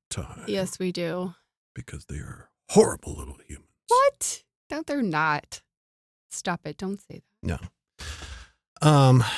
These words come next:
Speaker 1: let's see. The Britney Spears documentary. Yeah,
Speaker 2: Yeah.
Speaker 1: I think it's, it was a different time.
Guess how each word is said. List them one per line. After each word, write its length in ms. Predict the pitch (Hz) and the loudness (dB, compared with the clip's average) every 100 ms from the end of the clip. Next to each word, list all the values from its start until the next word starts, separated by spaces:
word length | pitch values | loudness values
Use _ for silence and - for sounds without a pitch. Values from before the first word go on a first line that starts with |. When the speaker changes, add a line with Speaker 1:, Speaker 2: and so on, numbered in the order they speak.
| - - - | -8 -10 -2
Speaker 1:
let's 180 | 156 - | 0 2
see. 220 | 131 101 | 4 4
The 100 | 95 | 4
Britney 260 | 135 131 120 | 4 4 4
Spears 380 | - 120 117 | 4 4 4
documentary. 760 | - 107 - 107 104 101 101 - | 4 2 4 2 4 4 4 4
Yeah, 220 | 208 202 196 | 4 4 4
Speaker 2:
Yeah. 60 | |
Speaker 1:
I 20 | |
think 200 | 180 196 | 4 6
it's, 240 | 170 - - | 4 2 0
it 100 | - | 2
was 200 | 156 156 | 6 6
a 80 | 139 | 6
different 360 | 120 127 139 107 | 6 6 6 2
time. 680 | - 160 151 151 156 147 | 2 4 6 8 8 6